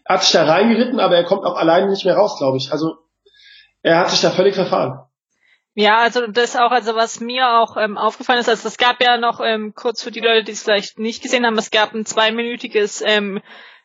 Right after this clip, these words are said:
Speaker 2: äh, Statement auf, ähm, seiner Homepage und dann eben ein längeres oder was waren das, vier, fünf Minuten, ähm, Interview, ähm, mit euch,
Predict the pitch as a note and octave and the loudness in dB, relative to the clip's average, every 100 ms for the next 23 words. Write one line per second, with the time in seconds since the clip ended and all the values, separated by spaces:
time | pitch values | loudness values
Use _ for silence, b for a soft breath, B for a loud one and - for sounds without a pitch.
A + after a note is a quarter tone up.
0 | - A3 G3+ G3+ - - A3+ B3 - C4 | 0 2 2 0 -4 0 0 0 -4 -4
1 | C4 B3+ - - G#3 G3+ - G#3+ G#3+ G#3 | -4 -6 -4 0 0 0 -6 -4 -4 0
2 | G#3+ G#3+ G#3 A#3+ C#4 B3+ A3+ A3 A3 G3+ | 0 2 0 0 0 -2 0 0 0 0
3 | A3 A3 G#3+ G3+ G#3 A3 A#3+ A#3 A3+ A3 | -4 -2 -6 -4 -2 0 0 -2 -4 -4
4 | G#3 - G#3 G3 F#3+ G3 G#3 G#3 - A#3+ | -10 -8 -2 -2 0 -2 0 0 0 -2
5 | A3+ A#3 - A3+ A#3+ A#3+ A#3 A#3 A3 G3+ | 0 -4 -2 0 0 -2 -4 -2 0 0
6 | G#3 G3+ A3 G#3+ A#3 G3+ A3 A3+ A3 G#3+ | 0 0 -2 0 0 0 -4 0 2 2
7 | G3+ G#3 G3+ G3+ G#3 - G#3+ A3+ - | 2 2 0 -2 -4 0 2 2 -2